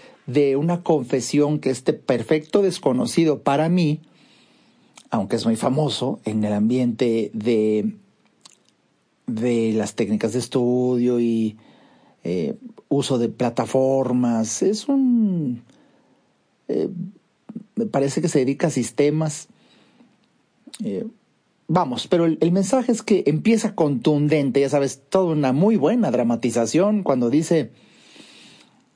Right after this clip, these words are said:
Por padecimientos muy personales, ya sabes, ansiedad y esas cosas, soy un lector voraz.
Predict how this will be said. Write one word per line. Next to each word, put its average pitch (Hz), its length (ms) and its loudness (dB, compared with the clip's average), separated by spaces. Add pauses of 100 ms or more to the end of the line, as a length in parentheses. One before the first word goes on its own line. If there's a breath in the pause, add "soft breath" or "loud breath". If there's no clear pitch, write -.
(320)
Por 151 240 2
padecimientos 185 960 2
muy 175 140 2
personales, 185 1160 0
ya 127 120 0
sabes, 127 240 0
ansiedad 131 640 0
y 127 60 0
esas 120 200 -4
cosas, 113 600 -4 (2000 soft breath)
soy 185 240 2
un 202 100 2
lector 190 280 2
voraz. 214 480 -2